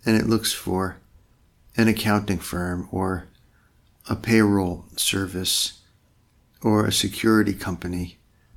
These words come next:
to provide those services. Well, in our faith and in our humility, we do this with our goodness. "Lord, I'm not good enough. You have to be good for me. You have to be good in me. You have to be good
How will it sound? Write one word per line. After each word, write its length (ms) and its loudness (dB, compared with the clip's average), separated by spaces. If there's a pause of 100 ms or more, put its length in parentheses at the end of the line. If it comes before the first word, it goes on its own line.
(140)
to 100 -8
provide 420 2
those 160 2
services. 840 -6 (1400)
Well, 160 6
in 60 8
our 100 6
faith 540 2 (680)
and 180 2
in 80 4
our 100 4
humility, 760 2 (540)
we 100 4
do 160 6
this 160 2
with 80 2
our 100 4
goodness. 540 0
"Lord, 220 2
I'm 120 0
not 220 0
good 160 2
enough. 380 -6
You 120 0
have 200 -6
to 100 0
be 300 0 (540)
good 220 6
for 320 -4
me. 360 -12 (100)
You 120 -4
have 140 -6
to 80 -4
be 100 2
good 340 0 (920)
in 260 4
me. 400 -8 (840)
You 160 2
have 140 0
to 60 -16
be 120 0
good 360 0